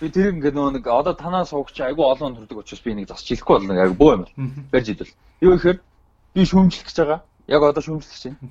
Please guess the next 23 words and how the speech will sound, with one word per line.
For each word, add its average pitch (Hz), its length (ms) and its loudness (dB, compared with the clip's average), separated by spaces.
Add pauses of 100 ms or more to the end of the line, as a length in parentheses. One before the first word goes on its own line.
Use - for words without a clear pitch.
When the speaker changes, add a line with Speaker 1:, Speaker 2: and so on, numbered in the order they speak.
Speaker 1:
Гэхдээ 156 160 0
би 147 80 -4
танихгүй 147 320 -4
тэр 147 120 -2
хүмүүсийг, 120 280 -8
Speaker 2:
Мгм. 123 200 -12
Speaker 1:
би 143 80 -12
тэр 139 120 2
хүмүүсийг 127 240 -2
доромж-, 120 400 -2
доромжлоогүй. 123 560 0
Speaker 2:
Мгм. 123 240 -12
Speaker 1:
Айгүй 131 240 4
бол 123 80 0
хамаатан 127 320 -2
садан 110 240 -10
тэр 120 160 -2
хүмүүс 107 240 -8
нь 104 80 -4
үзнэ. 110 200 -10 (880)
А, 98 240 4 (100)
би 190 140 6
юу 190 180 6